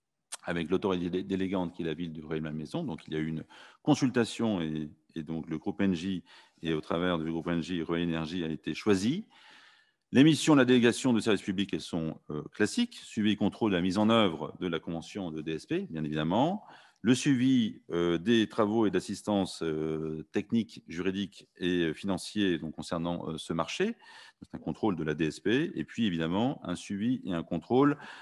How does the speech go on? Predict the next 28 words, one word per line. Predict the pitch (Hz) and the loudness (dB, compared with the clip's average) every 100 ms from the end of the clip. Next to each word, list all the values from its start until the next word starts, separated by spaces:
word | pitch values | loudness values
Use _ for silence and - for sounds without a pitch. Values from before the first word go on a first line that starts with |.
| - 101 | -10 0
euh, | 95 | 0
de | 101 | 2
la | 98 87 | 2 2
phase | 117 92 | 0 0
d'exploitation, | - 82 82 78 143 | -2 -4 -4 -6 -6
puisque | 127 85 - 117 | -8 -10 -4 -2
nous | 123 110 80 | -2 -4 -4
allons | 80 | -4
rentrer | 90 90 - 110 98 - - - - - | -2 -2 2 2 2 -2 -16 -18 -20 -8
sur | - - | -2 2
ce | |
marché | 120 107 - | 4 2 2
de | 101 | 0
D | 85 | 2
S | 82 82 | 0 0
P | 139 | -2
pendant | 127 90 | 0 -2
vingt-quatre | 78 104 101 92 - | 2 2 2 -2 0
ans, | 127 | -2
sur | - 87 78 | -2 -6 -6
un | |
marché | 78 117 127 135 | 0 0 0 -2
d'exploitation | 107 - 85 85 - 139 | -4 -6 -6 -8 -8 -10
à | |
partir | 131 98 - | -8 -10 -8
du | 87 | -6
moment | 87 90 - | -2 -2 -4
où | 104 95 | -2 -2